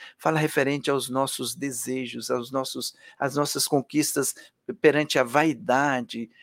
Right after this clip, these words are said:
ao orgulho e egoísmo, de valorizar mais o material em relação ao espiritual.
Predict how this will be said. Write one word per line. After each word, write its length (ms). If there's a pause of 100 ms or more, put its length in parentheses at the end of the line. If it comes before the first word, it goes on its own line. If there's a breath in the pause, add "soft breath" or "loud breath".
(120)
ao 120
orgulho 480
e 40
egoísmo, 680 (400 soft breath)
de 100
valorizar 480
mais 320
o 60
material 720 (160 soft breath)
em 160
relação 560 (380)
ao 320 (100)
espiritual. 1000